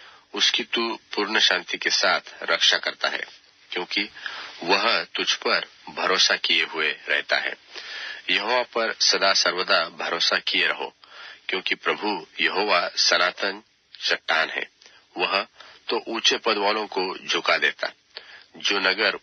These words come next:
ऊंचे पर बसा है, उसको वह नीचे कर देता है। वह उसको भूमि पर गिराकर मिट्टी में मिला देता है। वह दीनों के पांव और दरिद्रों के पैरों से रौंदा जाएगा।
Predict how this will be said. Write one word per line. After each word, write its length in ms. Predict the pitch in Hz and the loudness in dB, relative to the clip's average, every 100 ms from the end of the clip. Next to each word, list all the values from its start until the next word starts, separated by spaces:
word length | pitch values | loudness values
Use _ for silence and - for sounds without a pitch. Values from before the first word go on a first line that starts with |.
| 90 | -10
ऊंचे 280 | 90 - | 0 0
पर 180 | 95 95 | 2 0
बसा 320 | 85 82 95 | 2 2 4
है, 320 | 98 104 85 - - - - - 104 | 2 2 -2 -2 -18 -20 -18 -16 -6
उसको 480 | 95 - 123 120 _ - - | -6 -4 -6 -6 _ -20 -10
वह 480 | 95 104 113 101 90 - | 0 2 4 2 0 -8
नीचे 460 | 82 92 95 - | -8 -2 2 2
कर 200 | - 80 | 2 2
देता 260 | 76 71 71 | 2 0 0
है। 220 | 71 - - _ - - _ 90 | -2 -6 -14 _ -20 -20 _ -4
वह 300 | 90 98 104 - - - - | 0 0 -2 -14 -20 -20 -6
उसको 460 | 98 - - 123 120 | -2 0 2 0 0
भूमि 320 | 101 87 104 | -4 0 0
पर 200 | 101 98 | 2 0
गिराकर 640 | 90 87 92 - 104 85 - - | 2 2 2 0 -2 -2 -4 -6
मिट्टी 300 | 87 - 98 | -6 -4 -4
में 300 | 87 90 85 _ 87 | -2 -2 -4 _ -2
मिला 240 | 87 82 | 2 2
देता 280 | 76 73 64 | 2 -2 -2
है। 180 | 67 - _ _ _ - | -4 -10 _ _ _ -8
वह 300 | 87 90 98 - - - - - | -6 -2 -4 -6 -16 -14 -14 -2
दीनों 300 | 104 113 135 | 0 0 -2
के 160 | 131 127 | -2 -2
पांव 460 | - 104 107 107 _ - | 2 2 2 -4 _ -4
और 180 | 98 90 | -2 0
दरिद्रों 440 | 87 87 92 95 | 2 0 0 -4
के 160 | 92 - | -2 -4
पैरों 380 | - 80 82 85 | 0 0 2 0
से 400 | - 95 78 - | 0 2 0 -2
रौंदा 320 | 71 78 73 | -2 0 0
जाएगा। 400 | 73 71 65 - | 0 2 0 -2